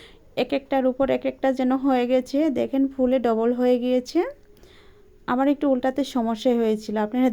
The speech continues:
দেখেও বুঝতে পারছেন। আর আমার কাছে অনেক অসুবিধা লেগেছিল, আমার ধারণা ছিল যে এটার মধ্যেই হয়ে যাবে। পরে আমি আর বড় কোনো ফ্রাই প্যান নেইনি,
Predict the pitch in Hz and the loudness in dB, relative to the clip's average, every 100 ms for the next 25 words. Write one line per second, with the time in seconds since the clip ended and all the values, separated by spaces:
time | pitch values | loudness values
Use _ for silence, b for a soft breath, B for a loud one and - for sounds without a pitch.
0 | 220 214 262 262 262 254 262 262 254 311 | 2 0 0 2 0 -2 0 0 0 0
1 | 330 254 233 226 240 254 269 277 233 220 | 0 0 -2 -2 -2 -2 0 0 -2 -2
2 | 240 220 254 247 240 240 247 285 294 403 | -4 -4 -4 -2 -2 -2 -4 -4 -4 -2
3 | 330 254 254 b b b b - 220 220 | -2 -2 -4 b b b b -16 -8 -4
4 | 214 233 247 285 262 254 262 220 214 233 | -2 -2 -4 -2 -2 0 0 0 -2 -2
5 | 240 240 269 254 240 247 254 359 480 B | -2 0 0 0 -4 -4 -4 -6 -8 B
6 | B B B B - 277 277 262 262 262 | B B B B -2 2 2 2 0 -2
7 | 240 240 240 254 254 247 220 214 247 247 | 0 -2 -2 -2 -2 0 -2 0 -2 0
8 | 220 220 247 | 0 -2 0